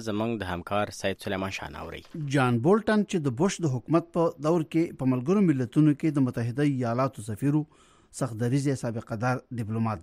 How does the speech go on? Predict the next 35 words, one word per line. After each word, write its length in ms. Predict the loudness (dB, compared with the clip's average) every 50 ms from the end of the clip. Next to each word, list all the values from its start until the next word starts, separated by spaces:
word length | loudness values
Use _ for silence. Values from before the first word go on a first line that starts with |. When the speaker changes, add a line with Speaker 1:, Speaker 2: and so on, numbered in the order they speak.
| -8
Speaker 2:
دی 80 | -10 -10 -10 -14 _ _ _ _ _ -6 -4
او 40 | -4 -2
د 40 | -2 -2
افغانستان 560 | -2 -2 -2 -2 -2 -4 -2 -2 0 0 0 -2 -4 -6
او 20 | -6 -4 -2
عراق 200 | -2 -2 -2 -2 -4
د 100 | -8 -6 -4
جنگونو 340 | -4 -4 0 2 4 4 4 2
په 60 | -2 -6 -6
پیل 100 | -8 -8 -6 -4
کولو 240 | -2 -2 -2 -2 -4
کې 160 | -4 -4 -4 -2
مهم 200 | -2 -2 -2 -4 -4 -6 -6 -4
رول 180 | -4 -4 -4 -4 -4 -2
لوبولی 360 | -2 0 0 0 0 -2 -2 -4
و. 40 | -6 -8 -12 _ _ 2 4
جمهور 280 | 6 6 6 6 4 4 4
رئیس 160 | 0 -2 -6 -2
ټرمپ 260 | 0 0 0 0 2 2 4
نوموړی 340 | 4 4 4 4 2 2 0 -2 -2 0 2
وړمه 240 | 4 4 6 4 4
ورځ 200 | 2 0 -2 -4 -8 -14 -20 _ _ _ -6 -4 -4
د 100 | -2 0
جنرال 440 | 0 0 0 2 2 2 2 2 2 0 -2
مکماسټر 480 | 0 0 2 2 2 0 -2 -8 -10 -8 -6
په 40 | -2 0
ځای 100 | 2 2 2 0
د 100 | -2 -6
سپینې 240 | -2 2 2 4 4 4
ماڼۍ 200 | 4 2 0 0 0
د 120 | 0 0 0
ملي 200 | 0 0 0 2 2
امنیت 260 | 2 2 2 0 -2 -2 0
د 80 | 2
نوي 160 | 2 4 2